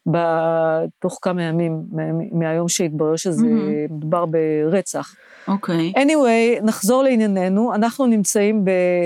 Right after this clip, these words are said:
Speaker 1: בעשרה באוגוסט, השעה שבע וחצי בערב, בערב בערך, כמעט שקיעה בקופנהגן על המים, וקים ואל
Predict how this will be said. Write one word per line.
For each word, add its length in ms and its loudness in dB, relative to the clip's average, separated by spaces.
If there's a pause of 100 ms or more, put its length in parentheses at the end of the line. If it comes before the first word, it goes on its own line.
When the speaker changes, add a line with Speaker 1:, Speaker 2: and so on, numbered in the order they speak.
(280)
Speaker 1:
בעשרה 440 0
באוגוסט, 600 -2
השעה 400 0
שבע 300 -2
וחצי 360 -4
בערב, 460 0 (160)
בערב 400 0
בערך, 520 0 (540)
כמעט 320 0
שקיעה 640 0
בקופנהגן 1500 0
על 140 0
המים, 580 -2 (680)
וקים 1400 2
ואל 160 2